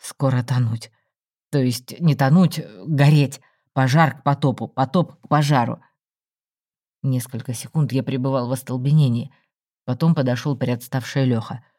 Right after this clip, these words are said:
В отличие от меня, он никуда не спешил. «Ну что, убедился?»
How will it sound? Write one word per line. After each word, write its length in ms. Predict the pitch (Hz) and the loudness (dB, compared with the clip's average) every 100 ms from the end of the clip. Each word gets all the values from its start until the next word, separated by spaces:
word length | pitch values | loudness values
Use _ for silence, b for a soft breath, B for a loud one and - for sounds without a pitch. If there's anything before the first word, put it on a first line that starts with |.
| _ | _
В 100 | - | -4
отличие 460 | 135 135 135 - - | -2 0 -2 -2 -6
от 80 | 135 | -2
меня, 360 | 127 143 160 | 0 2 2
он 260 | - 139 131 | 2 0 2
никуда 300 | 127 139 127 | 0 0 0
не 100 | 123 | 0
спешил. 540 | 117 147 131 - 107 - _ _ _ _ _ _ _ - | -2 -4 -4 -6 -10 -12 _ _ _ _ _ _ _ 0
«Ну 160 | 143 | 0
что, 400 | 131 - 131 156 - _ _ - | 0 0 0 0 -2 _ _ -4
убедился?» 720 | 131 131 120 151 165 120 - | 0 0 2 0 0 -4 -8